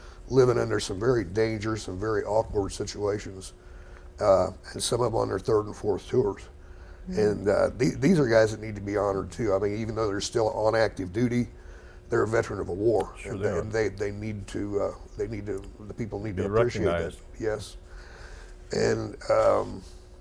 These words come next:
Speaker 1: that's one of the things that I wanted to make sure I brought up today, is that I know that there's a lot of Iraqi and Afghanistan veterans out there. I know there's a lot of Desert Storm veterans out there that, uh, may or may not come to the parade, and for, for whatever reason they might have.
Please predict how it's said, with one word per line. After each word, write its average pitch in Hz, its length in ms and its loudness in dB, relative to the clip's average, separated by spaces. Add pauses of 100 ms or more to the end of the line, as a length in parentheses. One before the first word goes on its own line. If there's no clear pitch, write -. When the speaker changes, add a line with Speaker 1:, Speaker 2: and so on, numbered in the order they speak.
(840)
Speaker 1:
that's 139 180 6
one 156 140 4
of 127 60 6
the 123 80 6
things 117 240 2
that 98 80 4
I 101 40 6
wanted 110 240 2
to 101 80 -4
make 107 180 -2
sure - 200 2
I 107 80 10
brought 95 260 6
up 90 160 4
today, 90 240 0
is 87 220 -4
that 101 100 2
I 98 60 4
know 107 140 0
that 104 100 -4
there's 98 180 0
a 98 40 0
lot 98 240 8
of 92 80 0
Iraqi 104 460 2
and 95 80 -2
Afghanistan 98 640 -4
veterans 92 420 -4
out 95 200 -2
there. 95 240 -2 (420)
I 98 40 -10
know 98 80 -4
there's 95 140 0
a 104 40 2
lot 95 180 4
of 92 80 -2
Desert 98 340 0
Storm 104 320 -2
veterans 101 380 -4
out 104 220 0
there 101 320 0 (180)
that, 98 320 -6
uh, 92 160 2 (580)
may 110 140 2
or 107 100 2
may 107 200 0
not 104 200 2 (300)
come 117 200 -4
to 104 60 -8
the 98 80 -12
parade, - 360 -4 (200)
and 98 240 -10 (140)
for, 98 260 2 (220)
for 101 200 2
whatever 104 340 2
reason 101 320 -4
they 95 100 -4
might 92 240 -4
have. 101 300 2